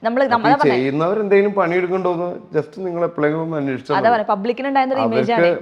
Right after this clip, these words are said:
Speaker 2: പബ്ലിക്കിനല്ലേ ഇത് ഇമേജ്?
Speaker 1: ഉണ്ടാക്കിയെടുക്കുന്ന ആൾ.
Speaker 2: പബ്ലിക്കിന്റെ ഇടയിലേക്ക് ഓരോരുത്തരും
Speaker 1: സ്പ്രെഡ് ചെയ്യുന്നത്.
Speaker 2: സ്പ്രെഡ് ചെയ്യുന്നതാണ്.
Speaker 1: ഉം, ഉം, ഉം.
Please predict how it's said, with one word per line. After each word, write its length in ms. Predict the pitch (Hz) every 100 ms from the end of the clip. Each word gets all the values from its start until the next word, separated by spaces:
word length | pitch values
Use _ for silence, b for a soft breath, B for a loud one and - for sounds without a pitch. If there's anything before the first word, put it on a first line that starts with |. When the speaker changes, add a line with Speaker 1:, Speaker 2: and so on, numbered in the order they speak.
| -
Speaker 2:
പബ്ലിക്കിനല്ലേ 640 | 120 147 170 214 214 208
ഇത് 120 | 180
ഇമേജ്? 560 | 175 165 147 120 113 98
Speaker 1:
ഉണ്ടാക്കിയെടുക്കുന്ന 640 | 208 208 214 214 180 110 175
ആൾ. 60 |
Speaker 2:
പബ്ലിക്കിന്റെ 480 | 117 110 - - 160
ഇടയിലേക്ക് 500 | 165 170 160 160 175
ഓരോരുത്തരും 500 | 175 156 151 160 151
Speaker 1:
സ്പ്രെഡ് 320 | - 196 190
ചെയ്യുന്നത്. 300 | 196 175 147
Speaker 2:
സ്പ്രെഡ് 180 | 131 156
ചെയ്യുന്നതാണ്. 400 | 160 151 127 101
Speaker 1:
ഉം, 120 | 127
ഉം, 320 | 190 185 185
ഉം. 80 | 180